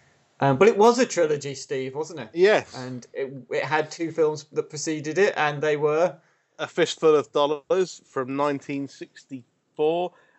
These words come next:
Speaker 2: and For a Few Dollars More from nineteen sixty-five. They got that trilogy out quick, didn't they?
Speaker 1: Yes.
Speaker 2: Film, film a year for three years.
Speaker 1: Um, I don't know whether they were all made in very quick succession as well.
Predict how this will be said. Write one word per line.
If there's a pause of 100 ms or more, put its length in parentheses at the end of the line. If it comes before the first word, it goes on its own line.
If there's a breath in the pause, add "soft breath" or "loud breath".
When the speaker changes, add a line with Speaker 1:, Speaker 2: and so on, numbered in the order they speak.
(120)
Speaker 2:
and
For
a
Few
Dollars
More
from
nineteen
sixty-five. (200 soft breath)
They
got
that
trilogy
out
quick,
didn't
they? (360)
Speaker 1:
Yes. (180)
Speaker 2:
Film,
film
a
year
for
three
years.
Speaker 1:
Um,
I
don't
know
whether
they
were
all
made
in
very
quick
succession
as
well.